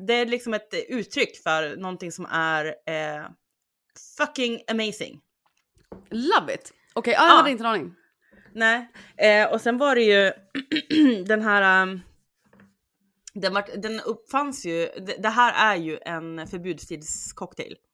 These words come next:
Speaker 2: Mhm.
Speaker 1: som uppfanns av en österrikare som heter Frank Meyer. Eh, och, eh, han jobbade ju, han var första head bartender på Ritz i Paris.
Speaker 2: Oj, mm, fancy.
Speaker 1: Och, och då insåg jag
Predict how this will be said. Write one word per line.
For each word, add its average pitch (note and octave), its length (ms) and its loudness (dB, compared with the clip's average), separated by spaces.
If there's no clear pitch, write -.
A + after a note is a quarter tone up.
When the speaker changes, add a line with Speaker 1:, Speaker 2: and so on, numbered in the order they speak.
Speaker 2:
Mhm. F#3 260 -12
Speaker 1:
som F3+ 220 -8
uppfanns F3 460 -4
av D#3+ 260 -6
en D#3+ 220 -14
österrikare E3 580 -12
som D#3 140 -16
heter D3 320 -12
Frank D3+ 260 -14
Meyer. D4 220 -10
Eh, F3 360 -6
och, - 340 -8
eh, F3+ 180 -4
han A3+ 260 -6
jobbade G3 460 -4
ju, F3 220 -4
han A3 160 -6
var B3 80 -8
första - 640 -8
head G3+ 300 -10
bartender G#3 640 -8
på E3+ 200 -10
Ritz - 380 -14
i E3 80 -16
Paris. - 440 -18
Speaker 2:
Oj, D4+ 160 -14
mm, C4+ 240 -14
fancy. C4+ 280 -18
Speaker 1:
Och, - 240 -14
och G3+ 160 -10
då C#4+ 220 -2
insåg F#3+ 500 -4
jag E3+ 300 -2